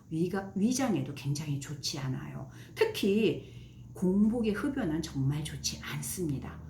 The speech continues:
그리고 근육 이완제나 소염 진통제 등은 속쓰림을 유발하고 그다음에 점막을 손상시키기 때문에 이러한 약물은 꼭 필요할 때만 드시고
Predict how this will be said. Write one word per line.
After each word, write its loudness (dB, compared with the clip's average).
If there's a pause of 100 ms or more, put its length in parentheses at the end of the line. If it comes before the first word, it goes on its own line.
(160)
그리고 2 (460)
근육 6
이완제나 2
소염 4
진통제 0
등은 0 (100)
속쓰림을 4
유발하고 -2 (180)
그다음에 -4
점막을 2
손상시키기 4
때문에 -2 (300)
이러한 4
약물은 0
꼭 -4
필요할 6
때만 2
드시고 -4